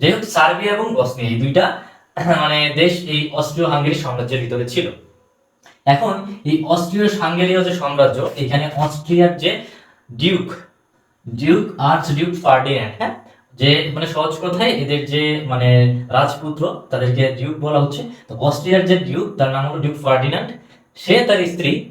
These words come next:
তার স্ত্রীর নাম হলো সোফি, স্ত্রী সোফিকে নিয়ে বসনিয়ায় যায় ঘুরতে, ঠিক আছে? আগে জিনিসটা বুঝতে হবে, বসনিয়ায় ঘুরতে যায়। এখন এই ঘুরতে যাওয়ার সময়, এই সময় বসনিয়ায় তাকে আঠাশ জুন উনিশশো চোদ্দ সাল, কত তারিখে? আঠাশ জুন উনিশশো চোদ্দতে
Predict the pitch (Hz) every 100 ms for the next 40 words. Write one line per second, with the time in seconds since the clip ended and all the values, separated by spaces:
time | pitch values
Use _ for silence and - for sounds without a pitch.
0 | - 135 - - 170 160 156 156 151 131
1 | 127 - 233 - 135 123 180 - 175 214
2 | 226 127 127 226 - - - 107 175 175
3 | 180 170 160 156 143 139 127 156 - 107
4 | - - - - - - 131 143 - -
5 | - 123 131 135 - - - 104 101 95
6 | - - 123 123 160 143 139 107 90 -
7 | 123 135 220 233 233 - - 175 180 -
8 | - 185 196 196 - - 180 175 156 175
9 | 165 135 139 127 147 - 180 190 127 -
10 | - - _ - 131 127 113 104 - -
11 | _ _ _ - 139 202 196 143 185 151
12 | 143 170 180 175 143 - - 160 175 175
13 | 170 202 - 151 147 175 175 180 165 151
14 | 147 147 160 156 135 135 214